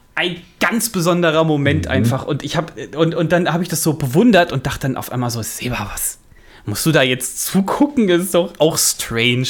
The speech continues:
Speaker 1: irgendwie, ja?
Speaker 2: Mhm.
Speaker 1: So spannermäßig war das
Speaker 2: Mhm.
Speaker 1: dann halt so ein bisschen, so kam ich mir vor. Aber auch das auf dem Fahrradfahren jetzt, ich, ich fand das goldig.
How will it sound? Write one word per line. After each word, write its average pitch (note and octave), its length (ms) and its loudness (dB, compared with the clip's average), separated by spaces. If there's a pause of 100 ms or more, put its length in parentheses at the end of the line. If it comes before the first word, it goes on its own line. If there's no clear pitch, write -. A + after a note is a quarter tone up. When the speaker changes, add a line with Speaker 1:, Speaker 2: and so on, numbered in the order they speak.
Speaker 1:
irgendwie, A#2 560 -4 (160)
ja? D3 260 -2
Speaker 2:
Mhm. F2+ 320 -4 (280)
Speaker 1:
So D#3+ 160 0
spannermäßig B2 880 0
war G2+ 100 0
das G2 180 2
Speaker 2:
Mhm. - 40 -2
Speaker 1:
dann F#2 180 0
halt G#2 140 -6
so - 80 -8
ein G#2 100 -6
bisschen, - 240 -10
so A#2 120 -10
kam A#2 180 -6
ich A#2+ 100 -12
mir B2+ 60 -8
vor. B2 160 -4
Aber D3 240 2 (280)
auch C#3 160 0
das - 400 -2
auf C#3 140 0
dem D#3+ 80 2
Fahrradfahren D3 560 0
jetzt, C#3+ 160 -4
ich, - 180 -10
ich - 120 -10
fand C4 180 -4
das - 140 -8
goldig. A2+ 420 -6